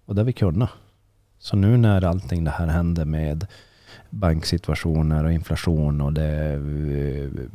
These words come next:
priserna börjar gå upp och ner, så sitter vi ganska tryggt i den båten som vi har byggt.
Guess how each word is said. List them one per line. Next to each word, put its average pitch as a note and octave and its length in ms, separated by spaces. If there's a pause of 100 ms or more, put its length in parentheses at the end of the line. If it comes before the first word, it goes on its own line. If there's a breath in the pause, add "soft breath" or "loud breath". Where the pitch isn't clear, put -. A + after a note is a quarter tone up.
priserna E2 420
börjar D#2 180
gå F2 100
upp - 160
och - 60
ner, C#2+ 240 (360 soft breath)
så - 180
sitter G#2+ 360
vi F2 220
ganska F2 460
tryggt - 500 (220)
i F#2+ 100
den D#2+ 240
båten E2 580
som D#2 160
vi C2+ 80
har D2+ 120
byggt. - 580